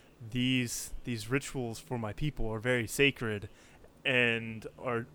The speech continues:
aren't to be taken lightly." Uh, explains the wit-, ritual involving Wemata-, W-,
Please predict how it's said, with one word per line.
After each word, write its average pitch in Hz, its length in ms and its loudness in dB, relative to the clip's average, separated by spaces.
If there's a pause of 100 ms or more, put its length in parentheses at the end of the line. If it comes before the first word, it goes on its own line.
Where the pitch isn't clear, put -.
aren't 131 220 2
to - 60 -10
be 117 120 -2
taken 120 400 0
lightly." 110 520 2 (800)
Uh, 135 60 -2
explains 120 800 0
the 117 340 2
wit-, 139 320 2
ritual 139 340 2
involving 127 600 2 (120)
Wemata-, 139 540 0 (500)
W-, 123 220 -4